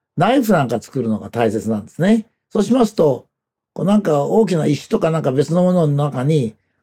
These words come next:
細かい石の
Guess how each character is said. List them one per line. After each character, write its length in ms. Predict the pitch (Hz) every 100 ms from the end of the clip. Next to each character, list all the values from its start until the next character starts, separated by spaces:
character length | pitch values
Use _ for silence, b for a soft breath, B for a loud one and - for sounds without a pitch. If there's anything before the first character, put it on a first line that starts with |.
| -
細 280 | 196 226 214
か 460 | 233 226 226 233
い 300 | 220 165 214 - _ _ _ _
石 200 | 135 190
の 340 | 196 202 190